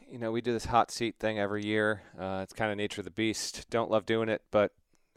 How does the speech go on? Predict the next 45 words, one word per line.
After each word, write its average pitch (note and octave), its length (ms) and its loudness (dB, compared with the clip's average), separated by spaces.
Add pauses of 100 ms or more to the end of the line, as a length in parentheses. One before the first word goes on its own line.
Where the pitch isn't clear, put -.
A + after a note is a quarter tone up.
(100)
fact G#2+ 240 2
is, G#2+ 460 0
every G#2 260 0
year, G2+ 380 2
college A2 320 6
football, G#2 260 2
college F#2+ 300 2
basketball, F#2+ 480 2
their F2+ 100 -2
coaches, - 540 -4 (580)
um, E2+ 600 -2 (340)
whose A2 180 -4
jobs G#2 400 6
are, G2 380 0
are, F2+ 180 -2 (260)
you G#2+ 100 -10
know, F2+ 140 -4 (680)
they're G#2+ 340 2 (120)
potentially C3 340 4
on B2 80 4
the A#2 60 4
line A#2 280 6
with, F#2+ 280 -4
with G#2 180 -2
performance G#2+ 420 0
in G#2+ 60 -10
the G2+ 60 -4
season G#2 280 -2
ahead. G2+ 360 4
But, F#2+ 220 6 (540)
I A2 80 2
mean, A2 380 0 (840)
as B2 180 6
I'm B2 140 6
building B2+ 320 6
this A2 160 0
out, C3+ 180 8
Parrish, G#2 320 4
and A2 80 -2
I'm G2+ 80 -6
thinking A2 280 0
last G2+ 280 0
night, A#2 320 2
I'm G2 100 -6
like, G#2 380 -2